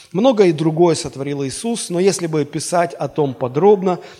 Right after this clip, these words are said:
то, думаю, и самому миру не вместить бы написанных книг.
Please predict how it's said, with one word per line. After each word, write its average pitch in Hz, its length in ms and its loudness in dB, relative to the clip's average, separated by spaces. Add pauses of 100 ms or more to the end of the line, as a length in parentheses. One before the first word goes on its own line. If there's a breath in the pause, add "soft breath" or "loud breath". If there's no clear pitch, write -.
(160 loud breath)
то, 160 80 -4
думаю, 202 460 0
и 185 100 -6
самому 160 440 -4
миру 185 420 -2
не 143 160 -6
вместить 135 520 -4
бы 147 120 -2
написанных 147 720 -8
книг. 107 440 -10